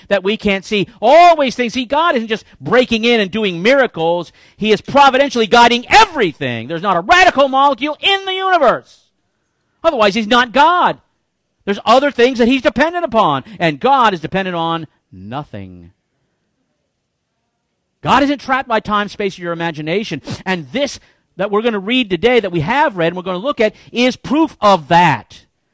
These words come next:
You're saying, "But I couldn't do," yes, I know you couldn't. Bow the knee. God, once again, is not trapped by time, space, or your imagination.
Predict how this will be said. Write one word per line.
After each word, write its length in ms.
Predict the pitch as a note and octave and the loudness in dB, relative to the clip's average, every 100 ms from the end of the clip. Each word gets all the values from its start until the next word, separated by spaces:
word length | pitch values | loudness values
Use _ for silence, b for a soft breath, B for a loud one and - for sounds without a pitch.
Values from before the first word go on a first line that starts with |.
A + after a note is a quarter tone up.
| _ | _
You're 120 | - B3+ | -6 -6
saying, 100 | C#4 | -2
"But 100 | B3+ | 0
I 140 | E4 | 0
couldn't 280 | - G4 D#4 | 0 -2 -2
do," 100 | B3+ | -8
yes, 300 | F3+ B3+ - | 0 0 0
I 100 | A#3+ | -2
know 160 | A#3+ D#4 | -2 -6
you 140 | A#3+ | -8
couldn't. 400 | - C3 A2 _ _ _ _ _ _ _ _ _ _ _ _ _ _ _ _ | -12 -14 -14 _ _ _ _ _ _ _ _ _ _ _ _ _ _ _ _
Bow 320 | A#2 G#2+ F3 D#3+ | _ 0 2 0
the 120 | C#3+ | -2
knee. 480 | E3 F#3 D#3+ A2 E2+ _ _ _ _ _ _ _ _ _ _ _ _ | -2 0 0 -2 -10 _ _ _ _ _ _ _ _ _ _ _ _
God, 440 | C3 D#3+ F3 E3+ E3 D3 | -2 4 6 4 2 -4
once 240 | D#3+ F3+ | -10 -10
again, 240 | D3+ E3+ | -6 -4
is 60 | D3 | -4
not 180 | D#3+ F3 | -8 -6
trapped 220 | E3+ E3 | -8 -6
by 80 | D3+ | -8
time, 240 | D#3+ D#3+ | -6 -8
space, 240 | D#3 D#3+ D3+ | -8 -14 -14
or 40 | |
your 60 | C#3+ | -12
imagination. 540 | D3 C3+ D3 D#3 C3 | -10 -10 -10 -10 -10